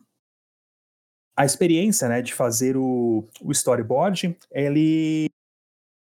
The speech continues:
ele, é, acabou sendo, é, sincronizada com essa necessidade de fazer a, o registro das dublagens, né, das vozes dos atores e das, e das atrizes que participaram do projeto, né?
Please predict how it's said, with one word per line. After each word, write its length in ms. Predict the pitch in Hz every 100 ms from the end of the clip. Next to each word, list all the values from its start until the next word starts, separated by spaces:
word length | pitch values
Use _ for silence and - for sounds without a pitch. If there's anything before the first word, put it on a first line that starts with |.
| _ _ _ -
ele, 200 | 143 139
é, 280 | 131 127 131
acabou 500 | 139 143 151 156 165
sendo, 260 | 175 170 170 _ _ _ _ _ _ -
é, 720 | 151 147 139 135 127 127 120
sincronizada 840 | 117 175 190 185 156 160 196 214 208
com 160 | 190
essa 240 | 180 - 170
necessidade 760 | 160 156 151 143 147 143 165
de 960 | 139 - 135 143 139 135 131 127 123 120 117
fazer 460 | 139 135 147 151 _ - -
a, 600 | 127 123 120 117 113 117
o 40 |
registro 420 | 143 131 160 - 156
das 280 | 147 131
dublagens, 840 | 127 127 135 139 127 113 104 104 -
né, 160 | 117 -
das 220 | 117 110
vozes 680 | 131 135 151 123 117 - - _ _ _ _ _ 123
dos 120 | 120
atores 480 | 113 131 131 123 123
e 60 |
das, 340 | 117 117 117 -
e 120 | 131
das 240 | 123 117
atrizes 340 | 123 123 117 -
que 120 | -
participaram 540 | 117 - - 131 127
do 100 | 117
projeto, 600 | 117 113 107 101 101 -
né? 200 | 107 117